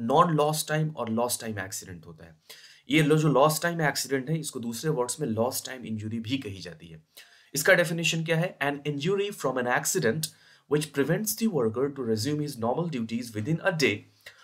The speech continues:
forty-eight hours is classified as lost time accident। मतलब एक ऐसी इंजरी, एक ऐसी चोट जिसकी वजह से वर्कर जो है वो अड़तालीस घंटे तक ड्यूटी पे वापस ना आने पाए। याद रखिएगा, ये जो अड़तालीस घंटा है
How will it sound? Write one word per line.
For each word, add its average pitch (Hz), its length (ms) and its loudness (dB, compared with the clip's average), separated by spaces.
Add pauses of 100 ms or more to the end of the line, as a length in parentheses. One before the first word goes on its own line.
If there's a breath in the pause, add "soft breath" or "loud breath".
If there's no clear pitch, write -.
(220 loud breath)
forty-eight 214 340 6
hours 113 360 2
is 123 260 -4
classified 143 520 4 (140)
as 147 160 6 (840)
lost 123 320 2
time 107 220 0
accident। 90 420 -6
मतलब 160 380 -6
एक 147 220 0 (100)
ऐसी 135 300 0
इंजरी, 104 500 -4 (360 loud breath)
एक 113 140 0
ऐसी 143 320 0
चोट 139 340 2 (360 soft breath)
जिसकी 151 280 0
वजह 160 220 2
से 175 180 0
वर्कर 113 420 4
जो 135 140 0
है 117 300 -2 (280 loud breath)
वो 147 360 -4 (260)
अड़तालीस 151 560 4
घंटे 135 360 0
तक 123 300 0 (300 soft breath)
ड्यूटी 156 380 2
पे 175 180 0
वापस 139 480 2
ना 110 100 0
आने 90 220 0
पाए। 85 160 -4
याद 165 200 4
रखिएगा, 170 280 -4
ये 165 60 0
जो 160 120 0
अड़तालीस 139 520 0
घंटा 117 240 -2
है 135 260 0